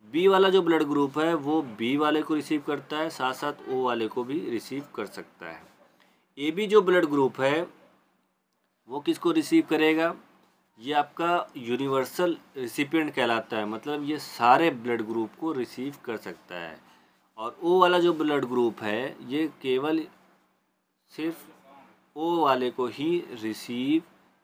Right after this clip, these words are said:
करेगा, और ये डोनर है, यूनिवर्सल डोनर कहलाता है, तो ये सबको अपना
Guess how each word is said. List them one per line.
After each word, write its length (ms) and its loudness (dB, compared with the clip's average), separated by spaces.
करेगा, 540 -2
और 440 -2
ये 340 -2
डोनर 380 0
है, 200 -2
यूनिवर्सल 640 -2
डोनर 320 -2
कहलाता 440 -6
है, 80 -6
तो 120 -12
ये 260 -8
सबको 520 -4
अपना 380 -2